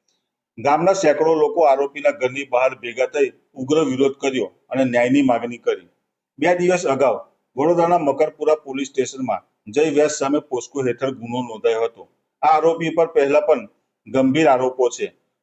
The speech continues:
વર્ષ બે હજાર ઓગણીસમાં જય વ્યાસે સગીર વયની ખુશ્બુ જાનીની હત્યા કરી તેને તળાવમાં ફેંકી દીધેલી ઘટના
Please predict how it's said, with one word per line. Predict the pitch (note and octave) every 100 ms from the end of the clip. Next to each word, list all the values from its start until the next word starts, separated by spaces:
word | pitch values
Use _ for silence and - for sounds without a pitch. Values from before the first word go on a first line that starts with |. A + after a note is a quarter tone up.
| _
વર્ષ | B2 E3+ E3+
બે | D#3+
હજાર | D#3 D3+ D#3+
ઓગણીસમાં | C#3+ C#3 D#3+ C3+ A2+ G2 _ _ -
જય | A2+ D#3+
વ્યાસે | E3 D#3 F3 E3+
સગીર | C#3 B2+ C#3+ D3
વયની | C#3 C#3 D3+
ખુશ્બુ | - A#2+ - C#3+
જાનીની | C3 B2 C#3 C#3+
હત્યા | C3 A#2+ - B2+
કરી | - C#3 B2 - _ _ -
તેને | C#3
તળાવમાં | - B2+ C3 C3+
ફેંકી | G#2+ A#2+ A#2 B2+
દીધેલી | A2 A2+ C3 C3 C3+
ઘટના | - - C3+ C#3